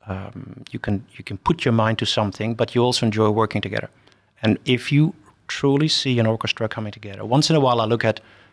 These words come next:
a C E O of a company and I think of an orchestra and a conductor, and I've been in moments where I've played absolutely, you know, extraordinarily beautiful music and am-, amazing podiums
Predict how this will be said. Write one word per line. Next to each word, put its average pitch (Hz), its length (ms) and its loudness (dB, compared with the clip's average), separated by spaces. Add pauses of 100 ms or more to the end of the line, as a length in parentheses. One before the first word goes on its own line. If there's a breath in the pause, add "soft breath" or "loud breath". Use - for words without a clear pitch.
(540 soft breath)
a - 40 -4
C 113 280 2
E 107 40 4
O 107 80 6
of 104 80 0
a 107 60 -10
company 98 500 -6
and 110 140 -8
I 104 80 -4
think 135 260 2
of 117 120 0
an 113 60 2
orchestra 104 540 -2
and 107 180 -8
a 101 60 -12
conductor, 107 520 -4 (680 soft breath)
and 113 100 4
I've 123 160 0
been 135 160 4
in 117 120 6
moments 117 640 2 (120)
where 107 400 2
I've 107 280 0
played 107 340 -2 (400)
absolutely, 117 800 -4 (100)
you - 80 -20
know, 95 100 -20 (220)
extraordinarily 120 760 2
beautiful 104 340 0
music 104 400 -2
and 104 100 -6
am-, 104 200 -12
amazing 113 400 0
podiums 110 520 -2